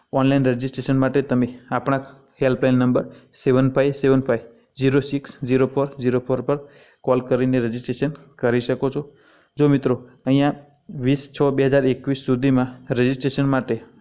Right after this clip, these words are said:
માત્ર ફી ચારસો રૂપિયા રાખવામાં આવેલી છે.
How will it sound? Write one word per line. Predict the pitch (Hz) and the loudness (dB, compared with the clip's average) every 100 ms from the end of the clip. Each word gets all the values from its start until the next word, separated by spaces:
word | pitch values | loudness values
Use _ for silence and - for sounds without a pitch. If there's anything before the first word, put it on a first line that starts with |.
| 127 | -2
માત્ર | 127 123 131 | -2 0 -2
ફી | 143 - 143 151 _ _ _ | -2 -2 -6 -6 _ _ _
ચારસો | 135 123 139 | 0 0 0
રૂપિયા | 131 131 | 0 0
રાખવામાં | 127 113 120 120 156 170 139 | 0 0 -2 -2 -2 -6 -4
આવેલી | 127 120 113 | 0 0 0
છે. | 113 - | -4 -12